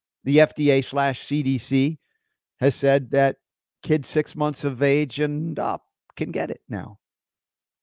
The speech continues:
They can get it now. Despite the fact that it's obvious that the seventy-five-year data dump that is con-, condensed into a year or two, according to the judge, uh, is revealing more and more horrific realities associated with these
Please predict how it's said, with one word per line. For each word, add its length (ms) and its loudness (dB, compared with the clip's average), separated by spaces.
They 100 -2
can 160 -8
get 180 -4
it 120 -8
now. 220 -16
Despite 440 2
the 80 2
fact 320 2
that 100 0
it's 140 -2
obvious 480 4
that 160 -2
the 40 -6
seventy-five-year 1000 4
data 300 4
dump 320 2
that 120 2
is 140 -2
con-, 420 2
condensed 460 0
into 260 -4
a 60 0
year 260 4
or 120 4
two, 200 -4
according 360 -2
to 40 -6
the 120 -4
judge, 360 4
uh, 260 2
is 180 0
revealing 520 2
more 220 2
and 100 0
more 200 2
horrific 500 2
realities 580 0
associated 800 -2
with 320 0
these 320 -8